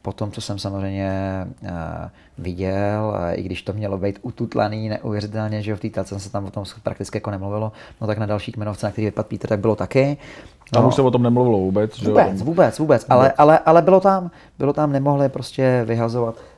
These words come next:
Speaker 1: eh, nemohli se vyhazovat, eh, holky. Takže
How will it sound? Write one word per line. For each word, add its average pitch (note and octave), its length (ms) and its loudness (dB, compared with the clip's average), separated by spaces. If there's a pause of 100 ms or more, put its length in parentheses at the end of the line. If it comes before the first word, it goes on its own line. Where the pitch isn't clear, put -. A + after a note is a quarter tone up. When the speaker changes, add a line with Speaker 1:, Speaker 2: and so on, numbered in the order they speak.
(400)
Speaker 1:
eh, A2 40 -10
nemohli A#2 340 -6
se - 160 -10
vyhazovat, A2 560 -4 (100)
eh, - 20 -10 (380)
holky. G2 340 -2 (720)
Takže B2+ 480 6